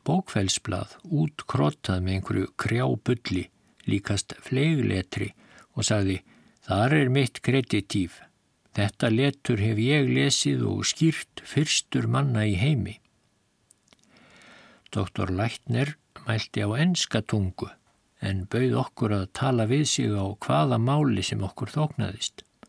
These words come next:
Að ætt var hann sagður semíti, en ekki þótt okkur hann reyndar hafa gyðingasvip,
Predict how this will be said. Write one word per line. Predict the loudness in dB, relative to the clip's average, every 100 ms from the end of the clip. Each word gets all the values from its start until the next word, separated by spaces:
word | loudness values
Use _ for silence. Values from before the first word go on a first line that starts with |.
| _ -20 -20 -20 -6
Að | -2 0 0
ætt | -2 -6 0
var | 2 2
hann | 0
sagður | 0 0 0 -4 -8 -6
semíti, | -2 2 2 2 2 0 -4 -10 -10 _ _ _ _ -8
en | -4 -4
ekki | -2 -2 -2 -2
þótt | -2 0 -2
okkur | 0 0 -2 -2
hann | -2 0
reyndar | 0 -2 0 0
hafa | 0 -2 0
gyðingasvip, | 0 2 2 0 -2 -2 -6 -10